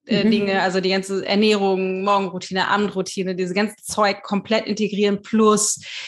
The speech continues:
Speaker 1: ähm, Gewohnheitstraining und, äh, diesen ganzen spirituellen
Speaker 2: Mhm.
Speaker 1: und mei-, äh, mental-emotionalen Bereich. Also haben so eine riesen Transformation. Und dann haben die ja oft sowas wie so, "Okay, was mache ich als nächstes?" Und dann gehen die ja <laughs> oft zu dir,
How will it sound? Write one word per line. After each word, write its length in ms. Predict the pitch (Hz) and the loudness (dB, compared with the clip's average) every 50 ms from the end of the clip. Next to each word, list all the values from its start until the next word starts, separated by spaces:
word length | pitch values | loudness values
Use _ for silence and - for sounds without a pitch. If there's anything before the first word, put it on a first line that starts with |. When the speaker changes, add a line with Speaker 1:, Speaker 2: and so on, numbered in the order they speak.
| - - _ | -16 -12 _
Speaker 1:
ähm, 800 | - 196 196 196 196 190 190 190 190 185 185 185 185 185 185 185 _ _ - _ _ _ _ - | -2 0 2 4 4 4 2 2 0 0 -2 -2 -4 -6 -8 -12 _ _ -20 _ _ _ _ -4
Gewohnheitstraining 1040 | 220 208 240 285 277 254 240 226 226 233 - - 240 220 214 214 214 214 208 214 | 0 2 4 6 6 6 4 4 2 0 -6 -2 0 0 0 2 0 -2 -2 -4
und, 640 | - - 190 214 208 202 202 202 202 190 - - - _ | -4 -2 0 0 2 2 2 2 0 -2 -4 -12 -10 _
äh, 220 | - 202 196 196 190 | -4 -4 -2 -4 -4
diesen 260 | - 196 180 190 202 | -4 -4 -2 0 0
ganzen 240 | 196 190 190 - 269 | 0 0 -2 -4 -8
spirituellen 800 | - - - 214 208 202 208 226 - 185 196 196 190 196 190 - | -6 -2 0 0 2 2 0 -2 0 0 2 2 2 2 2 2
Speaker 2:
Mhm. 60 | 240 | 2
Speaker 1:
und 140 | 190 - - | 0 0 0
mei-, 320 | - 180 180 185 185 - - - - - | 0 2 2 2 0 -4 -8 -12 -14 -6
äh, 220 | - 185 185 175 165 | -4 -2 -2 -2 -2
mental-emotionalen 920 | 175 180 185 190 196 190 - - 196 226 240 247 - 247 240 233 240 247 | -2 -4 -4 -4 -4 -4 -4 -2 -4 -4 -4 0 0 2 2 4 2 2
Bereich. 460 | 240 240 240 226 226 233 254 240 - - - - - - - | 0 2 0 0 2 2 0 -2 -6 -12 -18 -20 -20 -8 -8
Also 220 | 190 180 196 185 | -6 -4 -2 -2
haben 100 | 190 190 | 0 0
so 60 | 196 | 2
eine 140 | 196 190 190 | 0 2 2
riesen 220 | 214 226 220 214 | 2 2 2 0
Transformation. 600 | 220 - 214 202 202 - 196 190 190 - 240 240 | 0 -2 -2 -2 -2 -2 -4 -4 0 0 2 2
Und 80 | 233 208 | 4 4
dann 400 | 208 208 233 247 247 - 240 196 | 4 2 2 0 -2 -4 -4 -4
haben 180 | 220 220 226 214 | -2 -2 0 0
die 60 | 226 | 2
ja 180 | 220 - - | 0 2 0
oft 180 | 226 226 - - | -2 -2 -4 -8
sowas 240 | - 220 214 208 - 220 | -6 -6 -6 -4 -6 -6
wie 60 | 196 | -4
so, 100 | 214 185 | -4 -6
"Okay, 260 | 190 - 208 208 202 | -4 -2 -2 0 0
was 180 | 208 202 208 - | 0 -2 -2 -2
mache 200 | 208 202 233 208 | 0 0 0 0
ich 40 | |
als 180 | 156 202 - - | 0 -2 -2 0
nächstes?" 360 | 214 220 262 269 269 - - | 4 4 4 4 2 0 0
Und 60 | 247 | 2
dann 100 | 233 214 | 2 2
gehen 140 | 202 233 240 | 2 2 2
die 80 | 226 220 | 2 2
ja 80 | - | 2
<laughs> 20 | - | 2
oft 260 | - - - - - | 0 -2 -4 -8 0
zu 120 | - 269 | 0 2
dir, 420 | - - - 254 247 247 311 - | 2 4 4 6 6 6 4 2